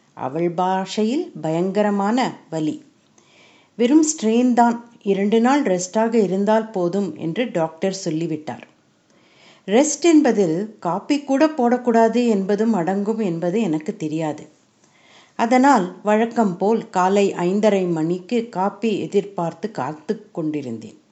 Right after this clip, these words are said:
ரிசல்ட்களை எலக்ட்ரானில் எந்திரம் வினாடி நேரத்தில் அறிவிக்கும் காலம் இது. மனைவி காஃபி போடுவாளா மாட்டாளா என்ற ரிசல்ட் ஆறு மணிக்கு மேலுதான் தெரிந்தது.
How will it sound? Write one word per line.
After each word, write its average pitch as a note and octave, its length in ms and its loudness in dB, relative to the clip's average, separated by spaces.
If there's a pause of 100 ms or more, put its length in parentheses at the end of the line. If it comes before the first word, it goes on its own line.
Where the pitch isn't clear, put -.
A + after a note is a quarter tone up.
(1200)
ரிசல்ட்களை G#3 960 2
எலக்ட்ரானில் G#3 760 -4
எந்திரம் F#3+ 540 0
வினாடி F3 440 0
நேரத்தில் E3+ 580 -4
அறிவிக்கும் F#3 720 -2
காலம் D#3+ 480 -6
இது. - 300 -12 (1160)
மனைவி A3 540 2
காஃபி F3 440 -2
போடுவாளா F3+ 640 0 (220)
மாட்டாளா G3 640 0 (120)
என்ற E3 320 -4
ரிசல்ட் G#3+ 500 0 (160)
ஆறு D#3+ 320 -4
மணிக்கு F#3+ 360 -4
மேலுதான் F3 600 -2
தெரிந்தது. D3 540 -6